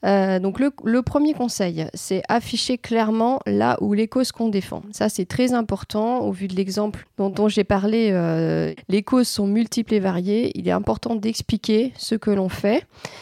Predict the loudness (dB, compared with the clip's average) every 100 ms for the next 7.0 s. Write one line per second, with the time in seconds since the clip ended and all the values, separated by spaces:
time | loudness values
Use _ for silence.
0 | -20 _ 0 2 4 4 2 2 2 2
1 | 2 4 2 0 0 0 0 0 0 0
2 | -2 0 -2 -2 -2 -2 -2 -2 0 0
3 | -2 -2 0 2 0 0 0 0 -4 -12
4 | -14 _ _ -6 -6 -4 -4 -2 0 2
5 | 2 0 -8 -10 -8 -4 -4 -2 0 0
6 | -2 -2 0 0 0 0 0 0 0 -2